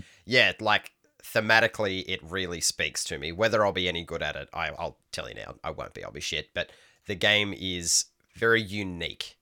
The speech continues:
so I'm, I'm keen to actually get my hands on it and finally get married.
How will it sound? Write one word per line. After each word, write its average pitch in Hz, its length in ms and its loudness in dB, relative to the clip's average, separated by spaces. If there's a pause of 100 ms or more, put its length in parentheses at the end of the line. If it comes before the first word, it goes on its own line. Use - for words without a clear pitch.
(120)
so - 220 -2
I'm, 82 240 -2
I'm 92 120 -4
keen 92 260 -2
to 67 100 -4
actually 73 560 -6 (360)
get - 160 -2
my 85 160 -4
hands 76 380 -4
on 65 140 -8
it - 180 -10 (140)
and 76 240 -8 (640)
finally 76 680 -8 (340)
get - 120 -12
married. 64 400 -12